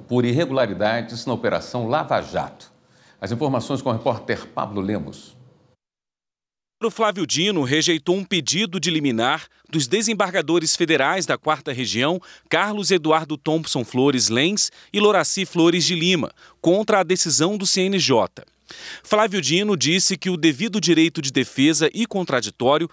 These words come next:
Speaker 2: foram respeitados e que o afastamento dos desembargadores está ligado a fatos recentes e relacionados diretamente com a conduta deles. Os magistrados foram afastados pelo Corregedor Nacional de Justiça,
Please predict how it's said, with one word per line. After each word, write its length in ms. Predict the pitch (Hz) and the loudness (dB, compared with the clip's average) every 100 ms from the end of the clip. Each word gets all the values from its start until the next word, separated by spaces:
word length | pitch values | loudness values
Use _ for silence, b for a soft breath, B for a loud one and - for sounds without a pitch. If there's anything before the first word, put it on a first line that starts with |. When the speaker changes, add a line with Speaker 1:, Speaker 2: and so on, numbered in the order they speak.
| B | B
Speaker 2:
foram 220 | - 190 175 | -2 0 2
respeitados 960 | 180 - 208 185 147 123 95 - - B B B | 2 0 -4 -2 0 0 -2 -4 -6 B B B
e 80 | 131 | -6
que 160 | - | -2
o 80 | 196 | 2
afastamento 720 | 190 202 190 190 175 196 190 | 2 2 0 0 2 0 -2
dos 220 | 160 175 | -2 -2
desembargadores 1040 | 143 220 214 185 170 135 117 165 165 104 - B - | 0 0 0 0 0 0 2 4 4 0 -4 B -2
está 240 | 135 175 | 0 2
ligado 400 | 175 151 190 180 | 2 2 2 2
a 80 | 170 | 0
fatos 420 | 185 190 185 147 | 2 0 0 -2
recentes 640 | 165 - - 185 214 - B B 147 | 2 2 2 0 0 -2 B B 0
e 60 | |
relacionados 800 | 165 185 - 175 151 185 160 170 | 2 2 0 0 2 0 0 -2
diretamente 800 | 156 247 220 202 143 147 185 - | -2 0 0 0 0 0 -2 -4
com 120 | 175 | 0
a 80 | 170 | 0
conduta 560 | - 185 135 180 220 196 | 0 -4 -4 -4 -2 -2
deles. 600 | 110 98 82 - - - B B B B | 0 -2 -4 -2 -2 -2 B B B B
Os 160 | 139 147 | -2 0
magistrados 760 | 180 160 - 170 170 185 190 | 0 0 -2 0 0 0 -2
foram 260 | - 190 180 | 0 2 2
afastados 640 | 175 160 - 160 156 143 | 2 0 0 0 0 -2
pelo 240 | - 151 143 | 2 0 2
Corregedor 580 | 151 147 143 123 151 | 0 2 2 2 2
Nacional 500 | 151 151 - 135 156 | 2 -2 -2 0 0
de 120 | 160 117 | -2 -4
Justiça, 580 | 104 - 180 170 190 | 0 0 2 2 2